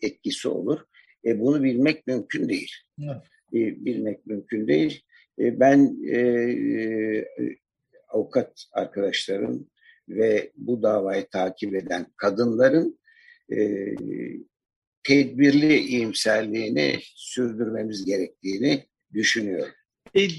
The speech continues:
Speaker 2: diğer bir tarafta aslında bir belirsizlik, tam da bizim programımıza uygun. Yani hukuk güvenliği, hukuk güvenliği ilkesinin temel şeyi bir belirlilik oluşturmak. Yani oradaki o belirlilik, e, sürekli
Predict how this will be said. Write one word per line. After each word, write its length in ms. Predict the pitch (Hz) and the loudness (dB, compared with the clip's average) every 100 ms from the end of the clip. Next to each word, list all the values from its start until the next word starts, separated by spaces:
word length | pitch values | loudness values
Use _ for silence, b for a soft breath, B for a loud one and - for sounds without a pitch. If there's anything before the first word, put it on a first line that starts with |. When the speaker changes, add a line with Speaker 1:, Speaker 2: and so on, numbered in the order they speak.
| 143 | -10
Speaker 2:
diğer 400 | 143 196 285 285 | 0 4 4 2
bir 60 | - - | -2 4
tarafta 400 | 240 254 247 - | 6 6 2 0
aslında 320 | 233 - 220 | -2 -2 -4
bir 40 | 202 | 0
belirsizlik, 600 | 220 226 214 - 202 - | 0 0 0 -2 -4 0
tam 180 | 180 202 | 2 2
da 100 | 175 | 0
bizim 200 | 190 180 | -2 -4
programımıza 540 | 185 175 180 175 170 | -2 0 2 0 2
uygun. 200 | 175 170 | 2 2
Yani 260 | 135 113 120 | 0 0 -2
hukuk 340 | 120 151 135 | -6 -10 -6
güvenliği, 500 | 131 131 131 127 120 110 | 2 4 4 0 -4 -6
hukuk 240 | - 170 | -10 -4
güvenliği 520 | 151 139 135 139 139 | 0 2 0 0 -4
ilkesinin 520 | 127 143 131 139 131 123 | -4 -4 -4 -6 -6 -4
temel 320 | - 143 156 143 | -2 2 2 2
şeyi 320 | - 156 170 | 0 -2 -2
bir 200 | 151 131 | -4 2
belirlilik 800 | 131 139 147 135 135 160 180 - - _ _ _ | 2 2 0 2 4 4 2 0 -10 _ _ _
oluşturmak. 800 | 113 107 98 - 95 98 98 - | -6 -4 -6 -8 -10 -10 -10 -4
Yani 180 | 117 117 | -4 2
oradaki 400 | 127 135 151 156 | 2 2 0 0
o 140 | 135 | 2
belirlilik, 760 | 131 135 135 135 139 165 - | 2 4 2 2 0 -2 -6
e, 160 | 135 120 | -4 -4
sürekli 760 | 117 - 147 143 147 143 139 | -2 2 4 4 6 8 8